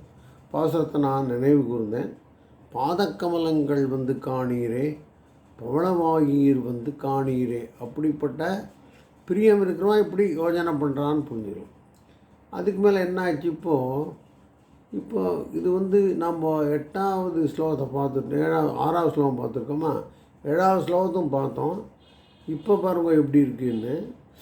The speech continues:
நந்தகோபர், உன்னது அப்பா என்ன பண்ணார்? உணர்ச்சிகளை கட்டுப்படுத்த முடியாமல், "ஏ செல்லமே, இந்த முறை அவன் காப்பாற்றப்பட்டான் பெரிய கடவுளின் அருளால்.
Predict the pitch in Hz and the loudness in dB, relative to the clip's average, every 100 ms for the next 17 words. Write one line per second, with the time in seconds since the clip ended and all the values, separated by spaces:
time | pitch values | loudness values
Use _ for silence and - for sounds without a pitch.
0 | - - - - - - - - - - | -8 -6 -8 -14 -20 -20 -20 -20 -20 -20
1 | - - 143 180 202 185 208 170 175 147 | -12 -4 -2 4 4 6 6 4 0 0
2 | 123 120 - _ - - - 151 160 156 | -2 -8 -18 _ -20 -20 -6 -4 0 0
3 | 139 113 185 175 175 151 156 139 127 - | -2 -2 -2 0 0 2 2 2 -2 -8
4 | - - - - - - 139 170 180 - | -20 -20 -20 -20 -20 -6 0 0 0 0
5 | 208 190 190 - 151 131 - 196 - 180 | 0 2 2 2 0 -2 0 0 -2 -4
6 | 170 147 175 160 147 123 127 156 160 147 | -4 -4 2 4 4 2 2 2 4 2
7 | 131 120 113 - - - - - - - | 2 -2 -6 -10 -14 -12 -12 -14 -14 -14
8 | - - - 143 165 156 147 180 185 180 | -14 -8 2 4 4 4 2 2 2 4
9 | 143 123 - - - - - - - - | 2 0 -12 -16 -14 -14 -12 -14 -14 -14
10 | - 135 147 165 180 175 185 180 135 - | -8 -2 0 0 2 2 2 2 0 -2
11 | 135 175 165 175 180 - 185 185 156 165 | -2 -2 -2 0 0 0 0 0 -2 -4
12 | 143 156 143 143 127 - - - - 151 | -2 -4 -2 -4 -6 -10 -20 -12 0 0
13 | 185 196 160 165 165 160 156 143 139 - | 2 0 0 0 2 2 4 2 0 -4
14 | 123 147 151 123 | 0 2 2 0